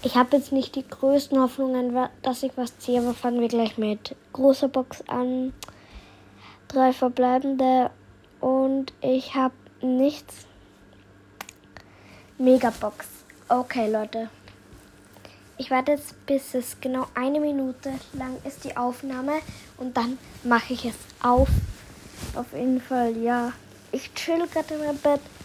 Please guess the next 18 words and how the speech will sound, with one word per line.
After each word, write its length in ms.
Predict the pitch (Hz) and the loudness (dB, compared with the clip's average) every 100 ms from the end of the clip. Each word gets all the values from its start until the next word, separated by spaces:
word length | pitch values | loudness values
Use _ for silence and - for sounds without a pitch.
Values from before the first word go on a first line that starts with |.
| - - | -16 -2
zock 200 | 294 285 285 | -2 -2 -6
ein 120 | 269 | -6
bisschen 920 | 277 277 - - - 269 269 262 269 - - - - - - - | -4 -6 -6 -6 -4 -2 -4 -8 -12 -18 -18 -16 -16 -20 -20 -8
Brawl 340 | 269 269 269 285 | 0 2 2 0
Stars 400 | - 269 262 240 | -4 -10 -10 -10
und 140 | 226 - | -14 -12
Fortnite. 800 | 254 254 262 - 262 262 269 262 - - - | -6 -6 -6 -10 -12 -10 -10 -10 -14 -20 -14
Also, 400 | 247 240 233 233 - | -10 -8 -8 -10 -10
vorher 220 | - 254 | -2 0
habe 140 | 240 240 | 0 -4
ich 80 | - | -10
Fortnite. 680 | - 233 240 233 226 226 - - - - - - | -8 -8 -10 -12 -10 -10 -14 -20 -20 -20 -20 -12
Jetzt 500 | 247 - - - - - - | -12 -10 -20 -20 -20 -20 -8
bin 120 | 240 | -4
ich 160 | 233 - | -4 -2
eher 140 | 233 | -4
grad 260 | 226 233 226 | -2 -6 -4
so 160 | 226 | -10